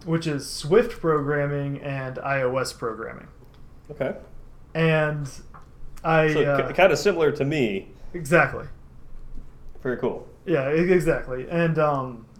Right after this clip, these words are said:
Speaker 1: yeah, it was, it was basically me just learning it on my own. I was never quizzed or tested, but that's one of the strengths, I think, of the Big Nerd Ranch guides.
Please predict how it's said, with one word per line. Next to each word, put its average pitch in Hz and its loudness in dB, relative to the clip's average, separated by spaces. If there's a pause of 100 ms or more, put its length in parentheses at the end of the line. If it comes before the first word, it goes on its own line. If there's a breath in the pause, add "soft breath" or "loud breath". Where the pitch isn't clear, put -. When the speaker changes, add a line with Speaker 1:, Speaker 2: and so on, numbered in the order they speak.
Speaker 1:
yeah, 185 12
it 165 10
was, 160 4
it 165 6
was 160 4
basically 208 4
me 165 6
just 147 -4
learning 147 0
it 143 0
on 139 0
my 135 0
own. 131 -2
I 127 -2
was 139 0
never 151 2
quizzed 151 2
or 127 -6
tested, 127 -2 (460 loud breath)
but 139 4
that's 156 4
one 190 8
of 170 4
the 143 0
strengths, 151 -4
I 143 0
think, 139 -6
of 135 -6
the 131 -4
Big 135 -2
Nerd 123 -2
Ranch 131 -8
guides. 175 0